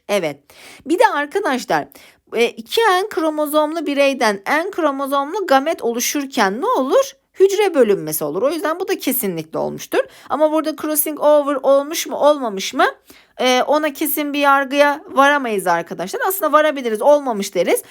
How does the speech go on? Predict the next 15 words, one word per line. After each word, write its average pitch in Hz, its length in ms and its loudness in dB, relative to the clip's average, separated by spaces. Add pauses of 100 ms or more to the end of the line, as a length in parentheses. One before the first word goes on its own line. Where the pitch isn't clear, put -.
(160)
Ama 294 300 2 (120)
hani 294 160 2
hangisinin 277 560 0
bağlı, 254 360 4
bağımsız 254 420 2
olduğunu 233 420 0
bilmediğim 202 520 -4
için 415 280 -2 (260)
tam 285 360 0
bir 269 180 2
anlamıyla 233 460 0
yorum 247 300 2
yapmam 185 320 0
çok 220 280 -6
doğru 233 360 2